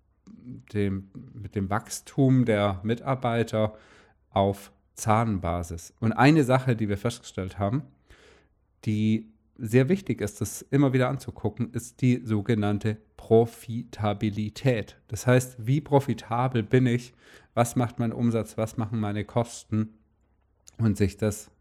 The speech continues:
genau anzugucken. Denn irgendwann kommt man an den Punkt, wo der Cashflow wahnsinnig wichtig wird. Das heißt, die liquiden Mittel,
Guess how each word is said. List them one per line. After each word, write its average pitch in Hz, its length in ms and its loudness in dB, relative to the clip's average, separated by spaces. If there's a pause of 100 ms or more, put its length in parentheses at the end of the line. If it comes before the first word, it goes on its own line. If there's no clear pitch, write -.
genau 98 560 -2
anzugucken. 107 720 -6 (580)
Denn 113 640 0 (160)
irgendwann 143 640 4
kommt - 220 0
man 120 100 -2
an 117 40 0
den 110 160 0
Punkt, 139 340 2 (160)
wo 117 440 2 (360)
der 113 100 2
Cashflow 120 540 0
wahnsinnig 98 480 -2
wichtig 104 380 -6
wird. 147 240 2
Das - 140 -4
heißt, 113 220 -2
die 117 60 0
liquiden 120 500 0
Mittel, 120 440 0